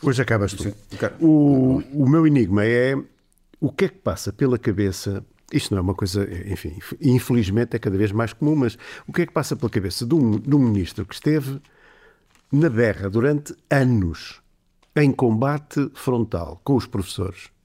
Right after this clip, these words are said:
Speaker 1: que fizeram horas e horas de greve, argumentando sempre que era impossível,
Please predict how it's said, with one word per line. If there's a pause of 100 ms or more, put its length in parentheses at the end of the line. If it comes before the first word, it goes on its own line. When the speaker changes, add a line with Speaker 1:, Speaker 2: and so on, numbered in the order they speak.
(640)
Speaker 1:
que
fizeram (260)
horas
e
horas
de
greve, (1400)
argumentando
sempre
que
era
impossível,